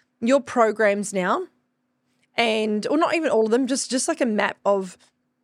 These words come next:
what programs you're gonna do, what launches you're gonna do, how you're going to set them up each year. So I know literally what launches I'm doing, what masterclasses, what events, what programs I'm running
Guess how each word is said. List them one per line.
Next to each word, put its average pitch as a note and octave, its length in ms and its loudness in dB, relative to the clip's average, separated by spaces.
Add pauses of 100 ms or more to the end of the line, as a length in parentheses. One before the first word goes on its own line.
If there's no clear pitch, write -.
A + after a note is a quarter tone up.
(720)
what - 240 2
programs B3 520 2
you're C4 60 -4
gonna A#3 220 2
do, A3+ 260 0
what G3 160 0
launches A#3+ 380 -2
you're A#3 100 -2
gonna A#3 180 2
do, A3 360 2 (300)
how A3+ 280 2
you're C4 220 -2
going A3+ 260 -2
to A#3 140 -6
set - 300 -2
them A3 180 0
up - 200 -2
each F#3+ 280 -6
year. F3+ 300 -4 (420)
So - 240 0
I B3+ 240 2
know G#3+ 400 0
literally G3+ 580 0
what F3+ 220 -2
launches A#3+ 440 0
I'm C4 140 0
doing, A3 240 0
what G3+ 140 -4
masterclasses, A#3+ 680 0
what F#3 120 -2
events, B3 600 -2 (300)
what A3+ 240 0
programs B3 640 0
I'm G#3 240 2
running G#3 400 -2